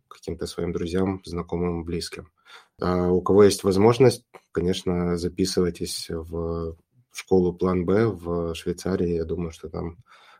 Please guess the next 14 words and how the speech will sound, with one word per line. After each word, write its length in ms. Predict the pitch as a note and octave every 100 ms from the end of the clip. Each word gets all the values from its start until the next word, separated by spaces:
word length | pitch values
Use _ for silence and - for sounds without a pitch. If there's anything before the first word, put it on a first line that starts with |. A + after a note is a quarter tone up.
| _ -
э, 60 |
очень 400 | E2+ E2 E2 E2+
круто. 400 | - E2+ - F2 - _ _ _ _ _ _ _ _ _ - - - - - - - - _ _ _ _ _ _ _ _
А, 200 | - G2
немножко 800 | G2 G2+ G#2 - - G#2+ G2+ G2 - - - - _
новостей 540 | - G#2+ G2+ F#2+ A2+ G2+
о 60 |
Ностер. 420 | G#2 C3+ C#3 G#2+
Теперь, 320 | F#2+ F2 F#2 F#2+
ну, 120 | F#2
становится, 460 | - G2 F#2 F2+
наверное, 800 | F2+ F2 F2 F2 F2 E2+ F2 E2 E2 -
в 160 | F#2
традиции. 720 | E2+ - F2+ F#2+ F#2 F2 E2+